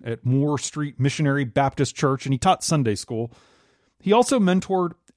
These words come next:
at-risk boys, including taking inner-city boys to etiquette classes.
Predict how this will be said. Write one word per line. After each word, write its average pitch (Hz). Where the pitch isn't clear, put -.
at-risk 151
boys, 120
including 160
taking 185
inner-city 208
boys 147
to 147
etiquette 240
classes. 117